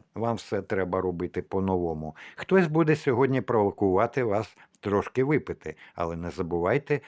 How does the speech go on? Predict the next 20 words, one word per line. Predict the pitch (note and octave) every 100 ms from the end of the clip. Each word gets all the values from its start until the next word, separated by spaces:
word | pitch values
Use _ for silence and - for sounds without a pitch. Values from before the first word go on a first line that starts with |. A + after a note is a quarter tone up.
| -
що | - F2
Страсний | - F#2+ F2+ - F2+ D#2
тиждень — | - G2+ G2+ C3 D3 - _
це | - F2+ -
день | F2 F#2+ F#2+ G2
Великого | F2+ F#2 F2+ - D2+ E2
посту, | D#2 G2+ - - C3 - -
тому | F#2+ F2+
краще | - F2+ F#2 - B2 - -
від | F#2 F#2 -
цього | F2 D#2+ F2+ -
утриматися. | F#2 G2+ F#2 D2+ - - F2+ - - - -
Також | D3 - B2 G2
ваші | G#2+ G2+ G2
родичі | F#2 A2 C#3+ C3+ C#3 B2+ - -
можуть | G#2 A2+ B2 -
сьогодні | F#2+ D2+ F2+ G#2 G#2
вам | E2+ F#2
приносити | F#2+ F#2 F2 E2+ - - F#2+ - E2+
занепокоєння. | F2+ F#2+ F#2 G2 - F2+ E2 D#2 D#2+